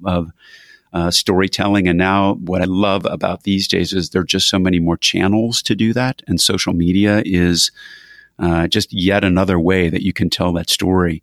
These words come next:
And what I find is the biggest challenge now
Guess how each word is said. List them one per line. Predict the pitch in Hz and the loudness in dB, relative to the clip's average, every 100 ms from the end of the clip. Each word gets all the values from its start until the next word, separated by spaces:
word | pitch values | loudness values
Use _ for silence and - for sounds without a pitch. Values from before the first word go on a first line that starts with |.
| - - - - - | -14 -20 -20 -12 -2
And | 92 226 - _ _ | -2 -2 -8 _ _
what | - 113 | -2 0
I | |
find | 156 123 110 92 - - - | 2 0 0 -2 -6 -12 -6
is | 110 98 | -4 -2
the | 95 | -6
biggest | 78 120 127 120 | -2 0 0 0
challenge | - 113 120 117 - | 0 2 2 0 0
now | 113 117 | 0 0